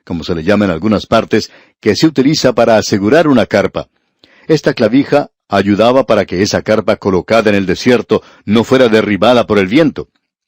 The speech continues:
Israel utilizaba esto para que el tabernáculo no fuera derribado por el viento. Así es que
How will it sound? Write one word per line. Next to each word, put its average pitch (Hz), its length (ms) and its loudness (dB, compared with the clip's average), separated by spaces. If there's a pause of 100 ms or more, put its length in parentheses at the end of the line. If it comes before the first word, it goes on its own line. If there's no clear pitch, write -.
(420)
Israel 135 540 0
utilizaba 123 580 0
esto 123 340 0
para 107 200 0
que 110 100 -4
el 95 80 -2
tabernáculo 101 640 0
no 110 140 0
fuera 156 240 2
derribado 117 540 2
por 107 100 2
el 95 80 0
viento. 92 460 -4 (200)
Así 113 220 0
es 139 120 0
que 123 200 0